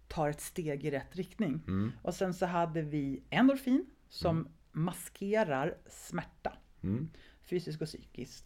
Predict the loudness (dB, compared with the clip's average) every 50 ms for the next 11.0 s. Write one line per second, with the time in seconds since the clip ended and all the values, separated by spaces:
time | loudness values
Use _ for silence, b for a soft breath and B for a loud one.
0 | -20 -16 0 4 4 4 6 4 2 2 4 2 2 2 2 -2 -2 -2 -4 -2
1 | -2 -4 -2 -2 -2 -2 2 2 2 2 2 -2 -4 -2 0 0 0 0 0 0
2 | 0 -2 -2 0 0 2 2 2 0 -2 B B B B B B B B B -2
3 | 0 2 2 2 2 2 0 -2 -4 -4 -6 -2 0 0 0 0 -4 -12 -18 -18
4 | -14 -14 -14 -14 -14 -8 -6 -4 -4 -4 -8 -16 -20 -6 -6 -6 -2 -2 -2 -2
5 | 2 2 2 0 0 -2 -6 -2 4 4 4 6 4 2 2 2 2 2 2 2
6 | 0 -2 2 2 4 4 4 2 2 2 4 4 6 4 4 2 0 -2 -2 0
7 | 0 0 0 -2 -4 -4 -2 -2 -2 -2 -2 -4 -6 0 2 2 2 4 2 2
8 | 0 0 -2 -2 -6 -8 -8 -8 -6 -4 -4 -4 -4 -6 -10 -12 -12 -8 -4 -4
9 | -2 -2 -2 -2 -4 -6 -6 -8 -10 -10 -12 -14 -20 -20 -20 -20 -20 -20 -20 -18
10 | -10 -10 -10 -10 -10 -14 -20 _ -18 -18 -18 -18 -12 -4 -2 0 0 0 0 -2